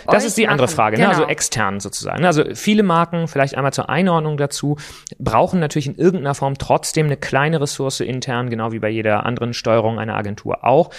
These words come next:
Speaker 1: bei der du irgendeine Person hast, die Sachen abnimmt
Speaker 2: Ja,
Speaker 1: oder die,
Speaker 2: klar.
Speaker 1: ne, irgendwie
Speaker 2: Eine Marketingmanagerin, Man-, Manager, whatever.
Speaker 1: Sure, irgendwas, ne? Und da haben wir Marken, die investieren mit dieser Person super wenig Zeit, also die nehmen fast nichts ab oder, ne, sagen mal,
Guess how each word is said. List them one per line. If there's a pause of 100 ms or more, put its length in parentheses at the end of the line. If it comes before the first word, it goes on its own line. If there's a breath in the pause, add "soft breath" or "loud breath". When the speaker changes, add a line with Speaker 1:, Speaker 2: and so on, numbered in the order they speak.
(140 loud breath)
Speaker 1:
bei
der
du (260)
irgendeine
Person
hast,
die
Sachen
abnimmt
Speaker 2:
Ja,
Speaker 1:
oder
die,
Speaker 2:
klar.
Speaker 1:
ne,
irgendwie
Speaker 2:
Eine
Marketingmanagerin,
Man-,
Manager,
whatever.
Speaker 1:
Sure,
irgendwas,
ne?
Und
da
haben
wir
Marken,
die
investieren
mit
dieser
Person
super
wenig
Zeit,
also
die
nehmen
fast
nichts
ab
oder,
ne,
sagen
mal,